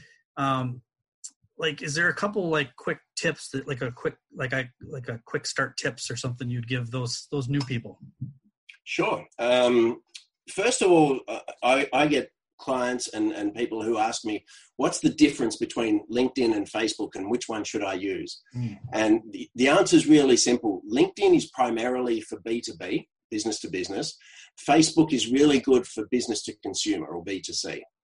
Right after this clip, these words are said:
Speaker 2: Okay. Um, so depending on who your target audience is,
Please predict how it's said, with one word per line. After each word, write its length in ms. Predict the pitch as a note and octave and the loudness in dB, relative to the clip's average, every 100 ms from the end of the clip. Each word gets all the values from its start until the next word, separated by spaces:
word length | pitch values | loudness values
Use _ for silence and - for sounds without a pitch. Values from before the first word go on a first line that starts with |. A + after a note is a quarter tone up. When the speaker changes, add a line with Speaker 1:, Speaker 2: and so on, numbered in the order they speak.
| _ - G2 | _ -20 -18
Speaker 2:
Okay. 340 | - A2+ A#2+ _ - - - - | -12 -10 -10 _ -20 -20 -10 -2
Um, 180 | - | 0
so 160 | - - | 2 0
depending 420 | D#3+ F3+ A#3 G#3 | 0 2 6 6
on 120 | D#3+ | 6
who 320 | B2+ D#3+ F3 F3 | 6 10 12 12
your 260 | D#3 D3+ - | 10 6 2
target 300 | C#3 C3+ C3 - | -2 -2 -2 -2
audience 520 | A#2+ B2 A#2+ A2 G#2+ | 0 0 0 -2 -2
is, 420 | B2+ G#3+ C#4 - | 0 0 -2 -4